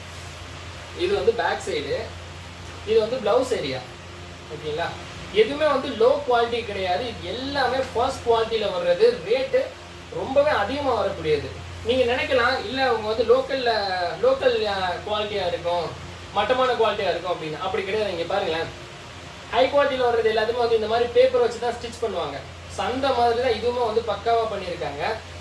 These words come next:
இது எல்லாமே பாத்தீங்கன்னா ஆசாபுரி மாதிரியான பிராண்டட் தான்.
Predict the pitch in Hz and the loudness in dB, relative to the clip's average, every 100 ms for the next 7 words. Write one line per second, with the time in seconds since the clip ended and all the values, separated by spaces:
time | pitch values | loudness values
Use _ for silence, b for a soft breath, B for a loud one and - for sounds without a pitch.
0 | - 175 220 269 285 240 220 214 226 202 | -12 -4 0 0 0 0 0 0 0 0
1 | 254 269 285 240 247 247 220 208 202 202 | 0 -2 -2 -2 -2 -2 -2 -2 0 0
2 | 226 185 185 185 147 151 | -2 0 -2 -2 -6 -8